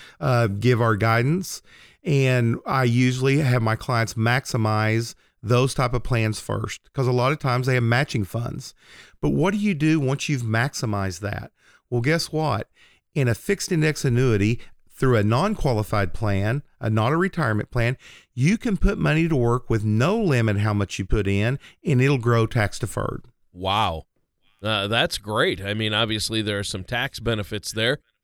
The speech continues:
Speaker 2: Now, we're almost out of time for this first segment. We have to take a quick break here, but before we do, is there anything else you want to add?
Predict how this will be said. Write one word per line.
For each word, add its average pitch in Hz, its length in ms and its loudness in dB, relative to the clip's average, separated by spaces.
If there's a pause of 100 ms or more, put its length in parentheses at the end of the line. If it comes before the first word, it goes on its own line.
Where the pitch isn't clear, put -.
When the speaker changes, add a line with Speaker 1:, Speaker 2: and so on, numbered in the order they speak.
(300)
Speaker 2:
Now, 170 280 2
we're 165 180 2
almost 196 460 0
out 143 160 4
of 123 80 -2
time 123 380 2
for 135 160 -2
this 117 180 -2
first 123 300 -4
segment. 113 380 -2
We 117 100 -4
have 117 240 -6
to 113 100 -14
take 117 240 -4
a 104 160 -12
quick - 260 -4
break 107 320 -4
here, 104 120 -4
but 101 180 -6
before 202 360 0
we 180 160 2
do, 131 260 2 (260)
is 120 140 -4
there 135 220 0
anything 160 400 -4
else 131 240 -4
you 120 100 -2
want 110 140 -2
to 90 40 -6
add? 87 260 -10